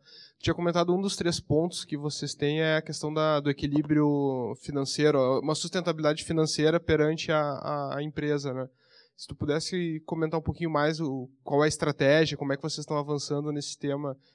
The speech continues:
se é um endowment, como o Rafa tinha comentado, se, é, segue com questões de lucro líquido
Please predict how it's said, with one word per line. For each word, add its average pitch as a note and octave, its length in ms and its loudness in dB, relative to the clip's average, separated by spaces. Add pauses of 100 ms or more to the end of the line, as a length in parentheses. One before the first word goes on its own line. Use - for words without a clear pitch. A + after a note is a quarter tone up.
se - 140 -12
é - 20 -6
um C3+ 80 -4
endowment, C#3 480 2
como C#3+ 200 -2
o - 20 -4
Rafa C#3 320 -4
tinha - 160 -12
comentado, C#3 680 0
se, C#3 320 -6 (480)
é, G2+ 220 0
segue F3 400 4
com D#3 840 -4
questões D#3+ 300 -4
de C#3+ 80 -2
lucro D3+ 260 -4
líquido D3 380 -4